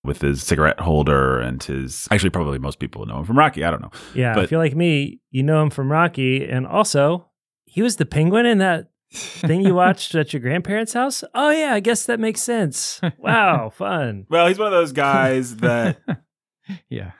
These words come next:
Speaker 2: He's
Speaker 1: he
Speaker 2: also in the Grumpy Old Men movies
Speaker 1: Yes, it's
Speaker 2: and,
Speaker 1: the
Speaker 2: uh,
Speaker 1: sex-starved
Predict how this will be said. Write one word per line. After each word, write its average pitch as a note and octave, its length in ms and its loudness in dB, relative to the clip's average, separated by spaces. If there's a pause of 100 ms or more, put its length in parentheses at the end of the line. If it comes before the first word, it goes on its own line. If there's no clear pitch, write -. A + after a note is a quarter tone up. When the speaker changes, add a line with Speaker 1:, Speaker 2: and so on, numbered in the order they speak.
(100)
Speaker 2:
He's E3 140 2
Speaker 1:
he G3 40 6
Speaker 2:
also A3 380 4
in F#3+ 80 -4
the F3 100 0
Grumpy F3 340 -2
Old E3 180 0
Men C#3+ 420 0 (100)
movies B2+ 340 0
Speaker 1:
Yes, A2+ 220 -2
it's - 140 -2
Speaker 2:
and, B2 360 2
Speaker 1:
the B2 180 2
Speaker 2:
uh, A#2+ 60 2
Speaker 1:
sex-starved G2+ 840 -2